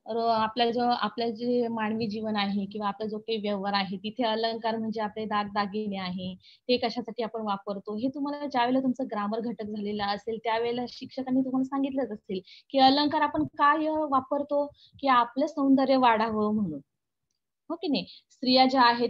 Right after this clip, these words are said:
अलंकार जास्तीत जास्त वापरतात कारण अजून जे काही सौंदर्य आपलं आहे ते सौंदर्य अजून खुलून दिसण्यासाठी अलंकाराचा वापर होतो.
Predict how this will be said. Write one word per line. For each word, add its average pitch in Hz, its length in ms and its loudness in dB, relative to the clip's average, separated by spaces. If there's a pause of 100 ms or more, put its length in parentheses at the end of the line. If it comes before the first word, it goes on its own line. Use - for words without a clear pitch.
अलंकार 247 420 2
जास्तीत 233 480 -4
जास्त 233 240 -2
वापरतात 220 460 0
कारण 226 240 -4
अजून 269 500 0
जे 277 120 0
काही 392 120 0
सौंदर्य 247 440 4
आपलं 214 380 0
आहे 202 200 2
ते 262 100 -4
सौंदर्य 233 420 0 (100)
अजून 294 300 -2
खुलून 349 260 0
दिसण्यासाठी 254 480 -2
अलंकाराचा 214 580 -2
वापर 190 300 -2
होतो. 196 500 -4